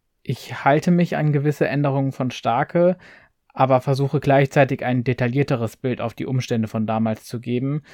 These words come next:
als es der ehemalige Kriminalhauptkommissar in seinem relativ kurzen Kapitel tut. Gerade für die Auflösung des Falls beziehe ich mich dann aber doch vor allem auf das Buch, denn die regelmäßige Berichterstattung in der Rheinzeitung bricht irgendwann ab.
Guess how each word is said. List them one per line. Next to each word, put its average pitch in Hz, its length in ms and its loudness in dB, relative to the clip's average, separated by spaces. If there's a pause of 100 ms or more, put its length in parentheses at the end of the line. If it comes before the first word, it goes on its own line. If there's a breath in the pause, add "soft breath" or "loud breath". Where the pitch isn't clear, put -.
(220 loud breath)
als 120 200 -4
es 117 120 -6
der 120 160 -2
ehemalige 120 540 0
Kriminalhauptkommissar 117 1400 -2
in 113 160 -4
seinem 110 340 -2
relativ 117 500 -4
kurzen 120 340 -6
Kapitel 110 400 -8
tut. - 360 -18 (800)
Gerade 127 300 4
für 131 140 -4
die - 120 -2
Auflösung 151 560 0
des 139 140 -4
Falls 135 320 0
beziehe 135 320 -4
ich 120 120 -6
mich 127 100 -4
dann 117 180 -4
aber 113 180 -2
doch 123 280 0
vor - 240 -6
allem 123 280 2
auf - 180 -10
das 107 180 -10
Buch, 135 320 -4 (340 loud breath)
denn 117 380 0
die 117 100 -4
regelmäßige 135 600 -2
Berichterstattung 127 1080 -4
in 117 160 -4
der 113 160 -4
Rheinzeitung 123 680 -4
bricht - 360 -8
irgendwann 120 480 -6
ab. - 280 -6